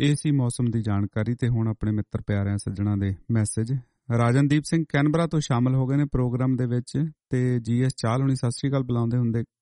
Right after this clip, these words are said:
ਕਹਿੰਦੇ ਨੇ ਕਿ "ਭਾਜੀ, I think Indian government can cancel O C I।" ਹਾਂਜੀ, ਕਰ ਸਕਦੇ ਨੇ ਓ ਸੀ ਆਈ ਕੈਂਸਲ ਤੇ ਸਸਪੈਂਡ ਵੀ ਕਰ ਸਕਦੇ ਨੇ। ਇਸ ਵੇਲੇ ਜਿਹੜੀ ਆ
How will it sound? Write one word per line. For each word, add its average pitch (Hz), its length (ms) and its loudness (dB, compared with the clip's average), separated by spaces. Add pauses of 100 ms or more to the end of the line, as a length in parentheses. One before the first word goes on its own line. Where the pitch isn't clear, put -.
(140)
ਕਹਿੰਦੇ 123 280 2
ਨੇ 139 140 0
ਕਿ 143 100 -4
"ਭਾਜੀ, 131 320 0
I 135 40 2
think 147 260 0 (140)
Indian 143 260 2
government 139 340 2 (140)
can 143 80 0
cancel 135 560 0
O 120 60 2
C 98 400 -4
I।" 85 60 -12 (680)
ਹਾਂਜੀ, 139 300 2
ਕਰ 135 220 0
ਸਕਦੇ 139 360 0
ਨੇ 156 100 4
ਓ 151 120 4
ਸੀ 151 180 -2
ਆਈ 151 120 2
ਕੈਂਸਲ 156 420 0
ਤੇ 147 200 0
ਸਸਪੈਂਡ 127 500 -2
ਵੀ 104 160 0
ਕਰ 92 160 -2
ਸਕਦੇ 92 380 -4
ਨੇ। 98 120 0
ਇਸ 123 380 -2
ਵੇਲੇ 139 260 0
ਜਿਹੜੀ 143 240 2
ਆ 143 100 0